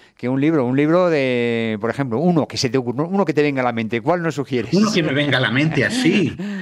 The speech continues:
Speaker 2: Pues mira, uno, uno de, uno de poesía escrita por un tal Esteban Provencio Hernando. ¡Oh, por favor!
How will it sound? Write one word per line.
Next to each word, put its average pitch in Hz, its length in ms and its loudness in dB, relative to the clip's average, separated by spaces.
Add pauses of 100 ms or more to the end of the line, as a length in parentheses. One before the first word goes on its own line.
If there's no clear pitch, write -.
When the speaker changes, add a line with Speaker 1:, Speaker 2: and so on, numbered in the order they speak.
(160)
Speaker 2:
Pues 117 160 -4
mira, 139 480 0
uno, 135 540 0
uno 135 240 0
de, 135 520 0
uno 139 180 2
de 139 100 2
poesía 147 440 2
escrita 156 600 -2
por 151 140 0
un 147 440 0 (340)
tal 165 300 0
Esteban 135 360 -2
Provencio 131 380 0
Hernando. 131 420 0
¡Oh, 180 480 0
por 131 180 -2
favor! 135 520 -2